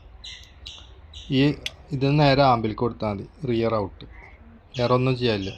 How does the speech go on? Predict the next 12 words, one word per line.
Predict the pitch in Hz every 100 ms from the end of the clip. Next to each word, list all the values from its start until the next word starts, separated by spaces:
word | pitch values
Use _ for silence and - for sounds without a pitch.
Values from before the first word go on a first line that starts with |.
| -
അതിൻ്റെ | 113 113
കൺട്രോൾ | 117 113 113 113
ഇതിലുണ്ട്. | 110 107 107 - - - - - -
അതുപോലെ | 120 127 139 147 139
സബിൻ്റെ | 139 117 117 127 131 143 135 - - - - - - - - - - - - - - - - - 123
ഔട്ട് | 120 - 143 160 - - - - - - - - - - - - - - - - - - - - - - - - - - - - -
ഇതിലുണ്ട്, | 143 127 131 127
അതിന് | 123
താഴത്താണ്, | 131 117 110 123 117
ഞാൻ | 113 117
കാണിച്ചു | 104 -
തരാം. | 101